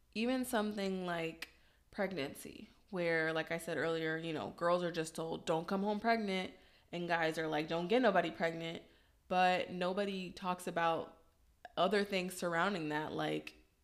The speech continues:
how teen pregnancies, a lot of them are from fucking pre-cum, which we didn't even know in high school was a thing. Nobody talked about, like, pre-cum. It was just like, "Oh, you have sex. The sperm enters the egg." Not about he got excited while y'all were dry humping with your clothes off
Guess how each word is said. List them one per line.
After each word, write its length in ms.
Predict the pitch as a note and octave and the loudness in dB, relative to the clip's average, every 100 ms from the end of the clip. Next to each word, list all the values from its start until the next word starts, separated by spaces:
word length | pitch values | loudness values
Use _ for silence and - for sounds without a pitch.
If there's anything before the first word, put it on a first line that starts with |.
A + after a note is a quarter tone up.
| - | -18
how 300 | - F3 E3+ | -4 -2 -2
teen 360 | - F#3+ F3+ | -4 -6 -6
pregnancies, 720 | F3+ F3 F3 F#3+ G3+ A3+ D4+ - | -4 -4 -2 -6 -4 -4 -4 -2
a 160 | - | 0
lot 220 | F#3 A3 C#4 | 2 2 2
of 80 | |
them 140 | C4+ B3+ | 2 0
are 80 | A#3+ | -2
from 160 | A#3 | -2
fucking 240 | A3+ A3+ G#3 | -2 -2 -4
pre-cum, 560 | A3+ G#3 - F2+ G3 - - _ | -4 -4 -4 -6 -8 -14 -20 _
which 200 | A3 A3+ | -4 -2
we 200 | G#3 D4+ | 0 0
didn't 160 | F4 E4 | 2 -2
even 160 | D4 C#4+ | -2 0
know 340 | C#4 A#3+ A3+ | 2 2 2
in 160 | - A3 | 2 2
high 120 | G#3 | 2
school 280 | G#3 G#3 F#3 | 0 -4 0
was 140 | F#3+ | 2
a 40 | |
thing. 380 | F3+ G#3+ D#3 B2+ | 4 4 2 2
Nobody 320 | F3 G#3 G#3 | 4 6 6
talked 280 | G#3 F#3 F#3 | 4 0 0
about, 280 | F3+ E3 E3 | 2 4 4
like, 380 | E3 D#3+ D#3+ - | 0 -2 -6 -16
pre-cum. 560 | - A#3 A#3 D#3+ D3+ | -4 -2 -2 -2 -2
It 40 | A#2 | -2
was 120 | D#3 | -4
just 180 | D#3 - | -6 -6
like, 220 | F3 - | -8 -6
"Oh, 280 | D4 D4 - - - - | -4 -4 -4 -12 -20 -10
you 140 | F#3 | -10
have 200 | F3+ F#3 | -8 -10
sex. 360 | - - - - - - | -6 -4 -4 -10 -14 -8
The 100 | G#3 | -8
sperm 300 | - E3 D#3 | -2 -2 -2
enters 280 | E3 F#3 | -4 -6
the 120 | G3 A#3 | -4 0
egg." 300 | G#3+ D3+ - - - - | 0 0 -6 -20 -20 -6
Not 200 | F#3+ A#3+ | 2 4
about 380 | B3 A#3+ A#3 G#3+ | 6 6 6 4
he 140 | A#3+ | 0
got 180 | G#3+ G#3 | 4 4
excited 640 | G3 - G3+ F#3+ F#3 F3+ - | 2 2 4 4 0 -2 0
while 220 | D#3+ E3+ | 4 4
y'all 200 | F3 F3 | 4 2
were 100 | E3+ | 2
dry 220 | F3 E3+ | 4 4
humping 560 | F3+ D#3 D#3 D3+ D3+ D#3 | 4 -2 0 -2 -2 -4
with 120 | D#3 | -4
your 80 | D#3+ | 0
clothes 300 | F3+ E3 D#3 | 2 4 2
off 300 | D3+ D3+ | 0 0